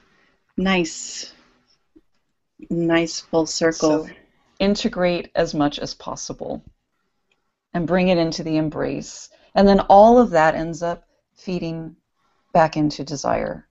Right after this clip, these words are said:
Speaker 2: and the flow
Speaker 1: Mm.
Speaker 2: and manifesting what we desire.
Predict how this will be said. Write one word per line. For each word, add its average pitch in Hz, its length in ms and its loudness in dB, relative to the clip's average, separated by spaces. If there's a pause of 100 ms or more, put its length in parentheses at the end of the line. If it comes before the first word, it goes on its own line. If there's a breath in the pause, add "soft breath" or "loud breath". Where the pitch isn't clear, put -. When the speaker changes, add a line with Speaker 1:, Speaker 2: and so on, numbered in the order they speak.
Speaker 2:
and 156 180 0
the 143 40 0
flow 131 420 -4 (640)
Speaker 1:
Mm. 180 160 -6 (180)
Speaker 2:
and 151 180 2
manifesting 143 760 -2
what 147 180 -4
we 143 100 -6
desire. - 560 -12